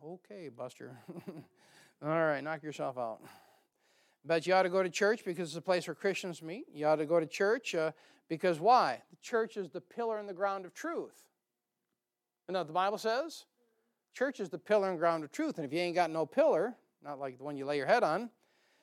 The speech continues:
you ain't got no ground, how you gonna stand? You see, this church, this local representation of believers, if you go to church for the right reason, it will help you stand. It will. It will.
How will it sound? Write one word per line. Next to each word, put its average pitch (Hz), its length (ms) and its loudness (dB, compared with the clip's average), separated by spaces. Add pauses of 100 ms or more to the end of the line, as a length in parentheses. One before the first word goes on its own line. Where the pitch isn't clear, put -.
(280)
you 147 120 -4
ain't 185 120 0
got 185 140 6
no 180 140 2
ground, 226 420 2
how 214 100 2
you 226 120 2
gonna 226 160 0
stand? 240 560 6 (920)
You 208 100 -4
see, 262 240 0
this 269 360 0
church, 226 840 6
this 233 260 4
local 247 460 4
representation 214 1040 0
of 151 140 -10
believers, 160 800 -8 (760)
if 160 200 -6
you 156 60 -4
go 233 200 4
to 339 60 -2
church 226 260 -4
for - 120 -8
the 180 60 -2
right 143 220 -2
reason, 160 340 -12
it 214 160 -10
will 208 120 -10
help 156 280 -6
you 165 80 -16
stand. 120 220 -14 (1120)
It 175 80 -6
will. 151 260 -8 (300)
It 139 60 -12
will. 104 200 -14